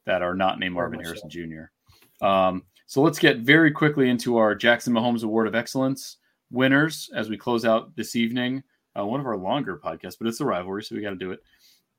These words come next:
Speaker 1: Um, my award is going to George Pickens.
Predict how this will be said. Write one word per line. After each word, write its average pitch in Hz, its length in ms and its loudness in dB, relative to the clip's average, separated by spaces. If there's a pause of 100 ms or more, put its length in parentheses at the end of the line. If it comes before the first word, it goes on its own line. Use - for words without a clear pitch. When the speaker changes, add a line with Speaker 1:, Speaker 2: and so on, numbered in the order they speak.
(160)
Speaker 1:
Um, 110 760 4 (920)
my 117 300 4
award 131 340 6
is 117 100 -2
going 123 140 0
to 117 80 0
George 117 460 0
Pickens. 87 760 -8